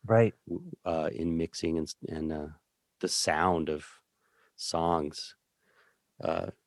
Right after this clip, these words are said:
Speaker 2: changes so fast now, you know,
Speaker 1: You have
Speaker 2: so much
Speaker 1: to
Speaker 2: faster than it used to.
Speaker 1: Do you have to listen for different things when you mix a record now versus when you mixed a record twelve years ago?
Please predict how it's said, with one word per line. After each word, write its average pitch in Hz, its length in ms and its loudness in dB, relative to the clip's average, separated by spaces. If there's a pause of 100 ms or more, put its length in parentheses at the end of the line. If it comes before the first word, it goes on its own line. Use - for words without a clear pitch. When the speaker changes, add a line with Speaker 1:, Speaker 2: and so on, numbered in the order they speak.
(340)
Speaker 2:
changes - 640 -2
so 85 200 -6
fast - 600 0
now, - 400 -14 (360)
you 85 120 -4
know, 82 140 -4
Speaker 1:
You 147 80 -2
have 170 80 8
Speaker 2:
so - 60 2
much 85 140 2
Speaker 1:
to - 20 2
Speaker 2:
faster 87 340 4
than 85 120 0
it 87 60 -4
used 85 260 0
to. 80 200 -6 (340)
Speaker 1:
Do 135 120 4
you 165 60 12
have - 100 6
to 120 80 8
listen 101 420 4
for - 140 2
different 104 400 4
things 101 400 2
when 101 160 4
you 101 140 4
mix 98 400 2
a 98 60 6
record 98 380 4
now 95 300 6
versus 92 480 0
when 90 180 0
you 87 380 0
mixed 95 460 -2
a 92 40 0
record 87 460 -2
twelve 87 300 0
years 87 180 -2
ago? 95 300 2